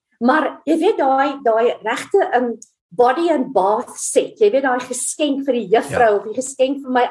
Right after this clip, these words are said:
Speaker 1: ouma, dit, dit werk ongelooflik goed. Ons doen baie goed in, in sjokolade, daai tipe geskenke. Maar dan natuurlik, jy weet, goed soos, ehm, ons ge-, ons skoonheidsprodukte reekse,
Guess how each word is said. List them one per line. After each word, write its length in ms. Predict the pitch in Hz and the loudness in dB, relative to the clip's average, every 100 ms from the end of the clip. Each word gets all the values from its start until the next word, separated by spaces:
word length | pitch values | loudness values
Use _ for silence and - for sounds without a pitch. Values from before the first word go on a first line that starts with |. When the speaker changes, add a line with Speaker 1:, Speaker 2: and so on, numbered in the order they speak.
| - | 2
Speaker 1:
ouma, 400 | 262 240 165 - - _ _ _ | 2 2 -2 -4 -16 _ _ _
dit, 340 | 175 269 403 262 226 - | 0 2 2 -2 -8 -2
dit 180 | 269 294 - - | 0 0 -4 -2
werk 320 | 214 262 - | 0 0 0
ongelooflik 640 | 262 269 208 202 214 233 | 0 0 -2 -2 -2 -8
goed. 280 | - 262 262 - _ - | -6 -8 -8 -14 _ 2
Ons 140 | 254 | 2
doen 240 | 285 269 277 | 2 -2 0
baie 300 | 185 233 330 | 2 4 2
goed 320 | - 247 247 - | 0 -4 -4 -2
in, 240 | 214 214 202 | 0 0 -4
in 80 | 202 | -8
sjokolade, 880 | - 247 254 208 170 196 220 214 202 | -2 -2 0 0 0 0 2 0 0
daai 220 | 156 185 | -4 -4
tipe 200 | 254 254 | -4 -4
geskenke. 600 | 240 247 - 220 214 277 - _ _ - | -2 -4 0 -2 0 -2 -2 _ _ 0
Maar 160 | 359 | 2
dan 140 | 415 427 | 4 2
natuurlik, 560 | 415 415 370 381 320 | 0 2 4 4 0
jy 140 | 277 254 | -4 -4
weet, 240 | 269 269 | -4 -6
goed 240 | - 339 349 | -6 -4 -4
soos, 440 | - 311 285 - | -6 -2 -2 -2
ehm, 200 | - 220 208 _ _ | -4 -4 -4 _ _
ons 200 | 226 220 | 2 2
ge-, 120 | - - | -2 0
ons 260 | 233 220 | 0 0
skoonheidsprodukte 960 | - 294 294 320 320 330 254 254 - 311 | -6 -2 0 0 -2 -6 0 -2 0 -4
reekse, 500 | 226 247 262 - 311 | 2 0 0 -2 -2